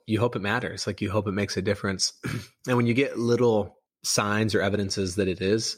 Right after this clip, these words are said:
I think it, it just makes it all feel really, like, worth it and rewarding. And another thing that's happened within the last couple of weeks, this, uh, a, a, a family tagged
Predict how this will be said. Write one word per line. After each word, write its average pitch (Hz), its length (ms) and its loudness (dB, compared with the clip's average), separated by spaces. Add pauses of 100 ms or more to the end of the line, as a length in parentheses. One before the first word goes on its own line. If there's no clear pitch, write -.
(120)
I 92 60 -8
think 98 200 0
it, - 140 0 (460)
it - 100 -14
just - 320 -2 (360)
makes 113 220 0
it 101 80 4
all 92 280 2
feel 92 640 0
really, 117 420 4
like, 101 180 -2
worth 107 240 2
it 107 60 4
and 104 80 -4
rewarding. 104 400 4
And 98 100 -4
another 123 220 2
thing 135 160 0
that's 101 140 -4
happened 101 540 -2 (220)
within 101 160 0
the 98 40 4
last 92 180 0
couple 98 160 0
of 98 60 6
weeks, - 180 0 (880)
this, 113 460 2
uh, 98 480 4
a, 101 260 0
a, 104 80 -2 (400)
a 120 60 4
family 110 360 2
tagged 98 400 -2